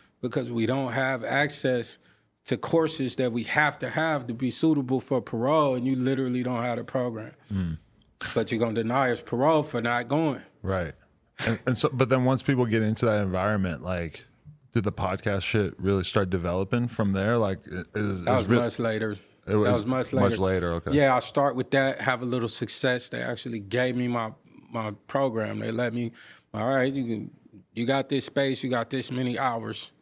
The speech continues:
Speaker 1: Do what y'all do. If you fuck it up, you know, that's on y'all."
Speaker 2: Right.
Speaker 1: And we came under scrutiny 'cause it, it could have been we trying to get some dope.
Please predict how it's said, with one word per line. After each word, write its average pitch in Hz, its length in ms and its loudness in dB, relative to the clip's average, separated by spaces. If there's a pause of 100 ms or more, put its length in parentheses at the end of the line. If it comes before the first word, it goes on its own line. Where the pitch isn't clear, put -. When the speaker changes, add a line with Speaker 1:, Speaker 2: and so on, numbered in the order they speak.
Speaker 1:
Do 123 120 -2
what 123 180 -2
y'all 123 200 0
do. 123 200 0
If 113 160 -4
you 117 80 -10
fuck 127 300 -4
it 123 100 -2
up, 123 300 -4 (1080)
you 117 100 -4
know, 107 160 -2
that's 117 260 0
on 113 140 -2
y'all." 113 340 0 (100)
Speaker 2:
Right. 92 220 0
Speaker 1:
And 120 200 -2
we 123 80 0
came 127 280 -2
under 123 180 -2
scrutiny 120 480 0
'cause - 260 -10 (420)
it, 127 220 -2
it 123 140 -4
could 117 100 -4
have 113 120 -4
been 117 180 -4
we 117 80 -4
trying 113 220 -4
to 110 60 -4
get 110 140 -4
some 110 160 -8
dope. 117 420 -2